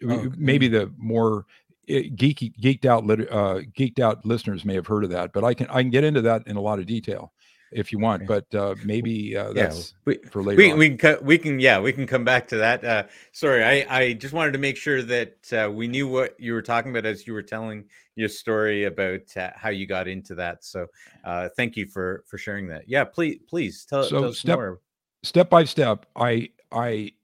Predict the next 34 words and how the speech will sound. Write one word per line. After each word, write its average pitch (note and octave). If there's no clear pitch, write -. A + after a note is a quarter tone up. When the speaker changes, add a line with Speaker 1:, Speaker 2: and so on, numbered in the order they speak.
Speaker 1:
entered C3+
medical A2
corruption, G2+
and G#2+
I A#2
became B2+
interested C#3
in A2
it A2
through B2+
the A2
bioidentical G2
hormone G2
area. F#2
And B2+
I B2+
Speaker 2:
Mm-hmm. G2+
Speaker 1:
saw D3+
it D3
there, A2
and A#2
then D3
I A#2
started A#2+
looking C3
at G2+
other G#2+
fields, G#2+
and A#2
I A2+
progressively A2
went A#2+
through, G#2+
um, G2